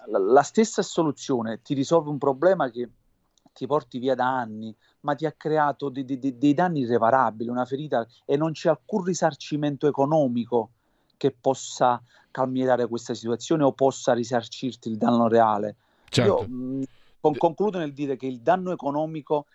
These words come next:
Speaker 1: nella scaletta delle, diciamo, delle, delle, mm, come le posso dire, dei danni subiti sta all'ultimo posto.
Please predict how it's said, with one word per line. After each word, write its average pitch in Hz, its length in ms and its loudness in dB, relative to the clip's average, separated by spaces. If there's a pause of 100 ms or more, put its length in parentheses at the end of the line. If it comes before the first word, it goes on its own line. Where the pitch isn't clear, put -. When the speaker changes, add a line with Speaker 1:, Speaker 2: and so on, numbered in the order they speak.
(100)
Speaker 1:
nella 135 320 0
scaletta 139 680 -4
delle, 127 360 -4
diciamo, 127 380 -6
delle, 120 360 -2 (200)
delle, 117 500 2
mm, 113 180 -4
come 135 240 2
le 135 120 4
posso 131 280 0
dire, 117 280 0 (160)
dei 139 180 8
danni 151 300 6
subiti 123 640 -2 (240)
sta - 200 -2
all'ultimo 151 440 2
posto. 117 500 -4